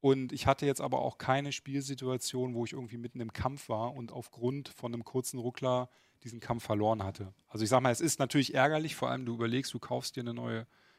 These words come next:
Konsole, dreihundertdreißig Euro, dann musst du noch das Spiel dazu kaufen, fünfundsechzig Euro, dann freust du dich, geil, eine neue Konsole, Launch-Titel Zelda, Wahnsinn, dann packst du's rein und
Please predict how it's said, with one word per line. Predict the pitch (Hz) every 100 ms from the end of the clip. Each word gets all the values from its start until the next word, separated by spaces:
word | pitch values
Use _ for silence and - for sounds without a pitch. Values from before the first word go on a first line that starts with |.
| -
Konsole, | 127 117 117 139 147
dreihundertdreißig | 123 127 - 123 120 135
Euro, | 131 131
dann | 127
musst | 143 98
du |
noch | 135 113
das | 113
Spiel | - 151 165
dazu | 113 - 104
kaufen, | 113 107 120
fünfundsechzig | - 139 139 101 101 - 107 -
Euro, | 117 117 123
dann | 113
freust | - 135 147 135
du |
dich, | - -
geil, | -
eine | 143 123
neue | 123 135
Konsole, | - 123 123 151 151 147 - _
Launch-Titel | 127 143 151 - 123
Zelda, | 117 135 151 139 120
Wahnsinn, | 131 151 127
dann | 120
packst | - - 120
du's | -
rein | 123 127
und | 123